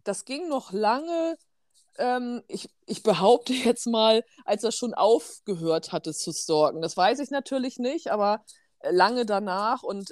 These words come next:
ich hab ja jetzt auch, ähm, Status von heute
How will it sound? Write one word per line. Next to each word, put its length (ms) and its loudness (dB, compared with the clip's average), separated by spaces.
ich 140 -8
hab 120 -12
ja 80 -6
jetzt 240 -8
auch, 180 -4
ähm, 380 -6
Status 440 4
von 180 2
heute 520 4